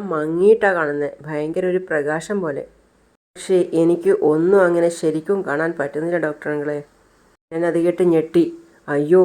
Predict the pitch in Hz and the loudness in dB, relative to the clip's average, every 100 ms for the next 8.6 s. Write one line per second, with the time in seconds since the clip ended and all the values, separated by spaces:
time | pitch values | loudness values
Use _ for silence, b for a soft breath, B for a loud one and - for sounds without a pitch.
0 | 185 - - - 202 170 185 208 190 196 | 4 -2 0 4 4 4 4 4 4 2
1 | - b b b 156 165 170 180 175 - | -2 b b b -2 0 2 4 2 2
2 | 165 165 175 180 - 160 160 180 185 175 | 0 2 4 2 2 0 2 2 2 -2
3 | 156 151 156 160 175 175 180 165 160 156 | -4 -2 -2 0 0 2 0 -2 -2 -4
4 | 151 B B B 160 165 208 220 160 160 | -6 B B B -10 2 6 6 4 0
5 | 165 196 185 - B 160 175 214 226 214 | 0 0 -2 -4 B -2 2 4 2 0
6 | 190 196 185 190 190 _ _ _ _ _ | 0 0 0 -2 -4 _ _ _ _ _
7 | 220 214 202 202 185 - 165 175 175 160 | -2 2 2 2 -4 -2 2 4 4 4
8 | 180 185 180 170 170 | 2 4 2 2 2